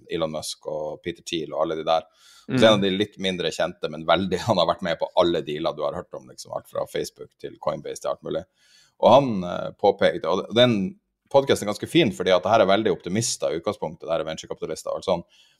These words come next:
Speaker 1: men de snakker om hva de er redd for. Og en ting han påpekte var,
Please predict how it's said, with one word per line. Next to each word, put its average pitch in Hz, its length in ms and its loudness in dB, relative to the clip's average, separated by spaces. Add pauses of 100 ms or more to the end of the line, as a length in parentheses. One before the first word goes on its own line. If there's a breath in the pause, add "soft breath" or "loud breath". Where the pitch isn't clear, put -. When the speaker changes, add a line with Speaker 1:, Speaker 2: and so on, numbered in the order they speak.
(120)
Speaker 1:
men 98 480 2 (160)
de 98 160 2
snakker 107 320 2
om 82 60 -8
hva 90 160 2
de 104 100 6 (160)
er 76 60 -6
redd 92 180 0
for. - 220 -14 (480)
Og 104 160 6
en 113 120 6
ting 104 160 0
han 110 160 2
påpekte 87 540 -4
var, 80 320 2